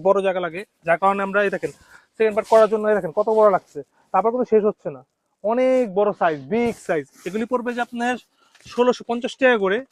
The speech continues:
একবার সর্বনিম্ন হোলসেল প্রাইস ষোলোশো পঞ্চাশ টাকা পড়বে। এই পার্টটা আপনি দেখছেন কয় ভাগে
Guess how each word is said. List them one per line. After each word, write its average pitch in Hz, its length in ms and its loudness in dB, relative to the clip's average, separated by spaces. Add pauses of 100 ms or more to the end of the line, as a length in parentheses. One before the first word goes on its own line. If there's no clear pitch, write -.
(120)
একবার 202 260 -8
সর্বনিম্ন 233 400 -2 (100)
হোলসেল 196 360 -2
প্রাইস 214 220 2
ষোলোশো 220 260 -6
পঞ্চাশ 220 260 -8
টাকা 220 200 0
পড়বে। 185 180 -4 (180)
এই 240 140 6
পার্টটা 226 320 4
আপনি 269 160 -2
দেখছেন 269 180 2 (120)
কয় 247 200 8
ভাগে 226 140 2